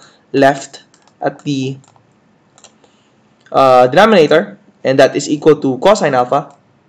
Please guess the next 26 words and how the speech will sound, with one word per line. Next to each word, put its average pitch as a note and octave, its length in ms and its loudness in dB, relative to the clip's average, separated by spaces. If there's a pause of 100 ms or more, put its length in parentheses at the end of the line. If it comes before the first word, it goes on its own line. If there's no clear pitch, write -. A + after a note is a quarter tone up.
(140)
So C#3+ 80 -8
just C#3 220 -6
integrate F3 400 0
this E3 360 -2 (200)
from C#3 320 -4
this, D3 420 -2 (300)
uh, C#3 180 4
on D3+ 120 0
this, D3+ 220 0
uh, C3+ 580 2 (1000)
uh, B2+ 140 -2
interval, D#3+ 600 0 (440)
okay, C3+ 260 -6 (360)
and D3+ 180 -2
you'll D3+ 220 2
get, C3+ 520 0
uh, B2 480 2 (800)
this - 680 0 (320)
sine D#3+ 300 0
alpha. E3 520 2 (400)
Evaluate D#3 500 2
it, E3 120 -2
you'll, C3 200 -6 (120)
you'll D3 200 0
get C#3+ 380 -2
two. G3 180 -4